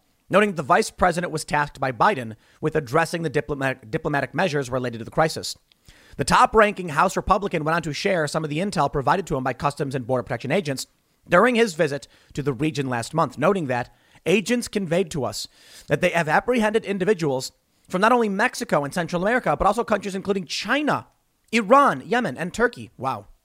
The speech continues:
He says, "While I am grateful to the Border Patrol for doing all they can, I have great concern about the number of bad actors that have escaped arrest and are residing in the U S," he warned.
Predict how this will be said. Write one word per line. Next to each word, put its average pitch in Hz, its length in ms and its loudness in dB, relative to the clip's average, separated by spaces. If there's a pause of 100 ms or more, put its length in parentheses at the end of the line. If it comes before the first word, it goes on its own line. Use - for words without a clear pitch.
(760)
He 135 60 -8
says, 151 300 2 (380)
"While 165 180 8
I 190 80 6
am 180 120 2
grateful 180 360 2
to 180 80 -8
the 170 80 0
Border 165 240 4
Patrol 156 240 -2
for 147 140 -2
doing 156 260 -2
all 147 80 2
they 123 160 -4
can, 165 420 -6 (340)
I 131 60 2
have 139 120 2
great 170 240 0
concern 185 360 -2
about 165 120 0
the 156 60 -6
number 156 260 -2
of 127 160 0
bad 139 220 0
actors 135 540 -2 (280)
that 151 100 2
have 147 100 2
escaped 175 500 -4
arrest 151 460 0 (160)
and 147 140 -2
are 151 80 6
residing 147 520 0
in 170 120 -4
the 156 100 -2
U 139 220 -2
S," 180 200 0
he 120 100 -12
warned. 107 300 -10